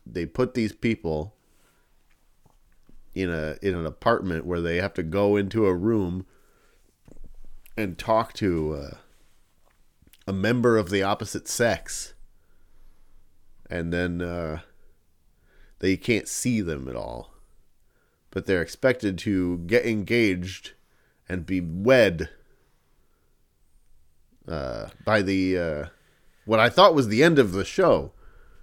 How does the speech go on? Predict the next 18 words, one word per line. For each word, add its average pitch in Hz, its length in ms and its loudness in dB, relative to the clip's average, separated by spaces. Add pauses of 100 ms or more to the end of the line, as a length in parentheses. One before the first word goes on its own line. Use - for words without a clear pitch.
(500)
But 95 180 -4
then 131 300 6
they're 104 200 4
like, 90 500 0 (120)
"Oh, 190 220 10
yeah, 185 320 8
now, 156 500 8
uh, 92 540 4
the, 101 280 -2
the 107 120 -4
show 98 260 2
just 101 240 -2
follows 123 540 4
you 113 140 0
'cause 110 260 0
you 110 80 0
got 117 260 0
married 123 540 4